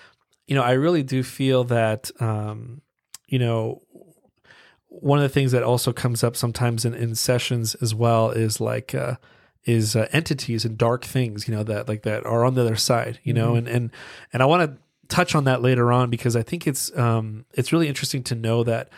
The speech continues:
Speaker 1: that, um, there's been a spiritual war, you know, before we, we came here, and you may not remember this, and whatever religion you are, and whoever, whoever's listening to this, maybe you don't believe this, maybe you've never heard of this, but there was, like, a war in heaven, and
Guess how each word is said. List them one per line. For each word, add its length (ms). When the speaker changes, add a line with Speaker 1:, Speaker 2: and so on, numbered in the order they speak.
Speaker 1:
that, 300
um, 420
there's 280
been 100
a 80
spiritual 540
war, 460
you 80
know, 140
before 340
we, 180
we 140
came 300
here, 340
and 100
you 80
may 80
not 160
remember 400
this, 300
and 260
whatever 240
religion 320
you 180
are, 200
and 80
whoever, 320
whoever's 320
listening 240
to 120
this, 280
maybe 240
you 80
don't 160
believe 240
this, 200
maybe 160
you've 100
never 180
heard 180
of 80
this, 220
but 120
there 120
was, 220
like, 140
a 40
war 300
in 60
heaven, 480
and 460